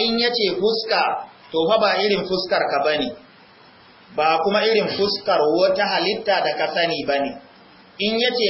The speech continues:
hannu, ka san cewa hannun kawai, amma ba ka sani ba wai irin hannun da ka sani bane. Babu wanda ya san irin hannun Allah sai shi. Ba wanda ya san yanda fuskar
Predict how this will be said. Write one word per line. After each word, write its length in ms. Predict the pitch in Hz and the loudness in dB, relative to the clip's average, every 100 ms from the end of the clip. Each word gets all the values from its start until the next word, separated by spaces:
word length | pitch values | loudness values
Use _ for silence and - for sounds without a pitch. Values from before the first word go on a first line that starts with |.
| 185 | 0
hannu, 580 | 185 185 190 185 175 - | 0 0 0 -2 -4 -4
ka 100 | 175 175 | -4 0
san 160 | 233 | 0
cewa 360 | 233 247 220 190 | 0 0 2 2
hannun 520 | 185 202 208 214 190 | 2 0 0 0 -2
kawai, 260 | - 180 165 | 0 0 2
amma 440 | 165 180 196 226 | 2 2 2 0
ba 80 | 240 | 0
ka 160 | 233 - | 0 0
sani 280 | 208 196 170 | 0 0 0
ba 160 | 175 | 2
wai 160 | 180 214 | 2 2
irin 320 | 226 233 185 | 2 2 0
hannun 500 | - 190 202 208 208 | 0 -2 0 0 0
da 100 | 190 170 | 0 0
ka 120 | 170 | -2
sani 300 | 185 175 160 | -2 -2 -2
bane. 260 | 139 147 127 - - - - - - - - - - | 0 0 -2 -8 -18 -20 -20 -20 -20 -20 -20 -20 -4
Babu 300 | 170 202 185 | 0 2 2
wanda 300 | 180 233 233 | 2 2 2
ya 140 | 185 185 | 0 0
san 200 | 190 185 | 0 0
irin 320 | 190 196 180 160 | 0 0 -2 -4
hannun 420 | 156 156 165 160 160 | -4 -2 -2 -4 -2
Allah 400 | 170 170 156 135 | -2 0 0 -2
sai 160 | - 143 | -4 -4
shi. 240 | 139 139 135 - - - - - - - | -4 -4 -10 -18 -20 -20 -20 -20 -20 -4
Ba 200 | 196 220 | 2 6
wanda 320 | 208 226 226 | 6 4 2
ya 120 | 196 196 | 0 2
san 160 | 196 | 2
yanda 240 | 202 214 202 190 | 2 0 0 0
fuskar 340 | 202 - 185 | 0 0 0